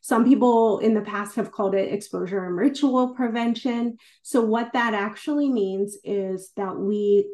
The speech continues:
go towards the fear, whatever that might be, that's coming from obsessive compulsive disorder.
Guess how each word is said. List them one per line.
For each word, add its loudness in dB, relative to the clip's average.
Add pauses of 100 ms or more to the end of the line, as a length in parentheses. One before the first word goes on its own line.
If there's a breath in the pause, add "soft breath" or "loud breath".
go 4
towards -2
the -4 (140)
fear, -4
whatever 0
that 0
might -2
be, -2
that's -6
coming -2
from 0
obsessive -8
compulsive -10
disorder. -12